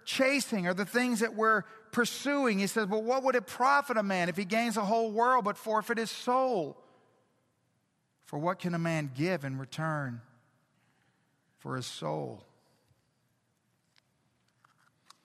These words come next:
For whoever is ashamed of me and my words in this adulterous and sinful generation, of him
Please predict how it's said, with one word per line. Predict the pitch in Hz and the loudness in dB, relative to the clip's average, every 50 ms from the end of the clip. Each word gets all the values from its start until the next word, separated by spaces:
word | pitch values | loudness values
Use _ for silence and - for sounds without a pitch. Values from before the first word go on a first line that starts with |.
| _ _ _ - - - - - - - _ _ _ _ _ _ _ _ _ _ _ _ _ _ _ _ _ _ _ _ _ _ _ _ _ _ _ _ _ _ | _ _ _ -20 -20 -20 -20 -20 -20 -20 _ _ _ _ _ _ _ _ _ _ _ _ _ _ _ _ _ _ _ _ _ _ _ _ _ _ _ _ _ _
For | - - 143 143 143 | -6 -2 -2 0 0
whoever | 143 143 147 151 156 156 160 151 | 0 2 2 2 0 0 0 -2
is | 147 131 | -2 -4
ashamed | 135 135 - - - 160 160 165 160 151 139 | -6 -6 -6 -4 -2 0 0 0 -2 -4 -6
of | 127 117 | -8 -6
me | 131 135 135 | -6 -4 -4
and | 131 131 131 | -4 -4 -4
my | 135 139 135 | -2 -2 -4
words | 135 131 139 147 160 156 139 131 127 117 | -4 -4 -4 -4 -4 -4 -4 -6 -6 -8
in | 127 127 127 | -8 -8 -8
this | 127 131 123 - - | -8 -8 -10 -10 -10
adulterous | 135 120 123 135 135 135 131 - 127 117 - | -10 -8 -6 -6 -6 -6 -8 -10 -12 -12 -10
and | - 120 | -12 -12
sinful | - - - 139 131 127 - 131 | -10 -8 -8 -8 -8 -8 -10 -12
generation, | 117 127 131 135 131 131 131 135 143 147 131 - 131 127 | -10 -8 -6 -6 -6 -6 -4 -4 -4 -4 -6 -8 -8 -8
of | 120 117 - | -8 -8 -6
him | 143 147 147 135 123 117 117 120 | -4 -4 -4 -4 -6 -8 -10 -12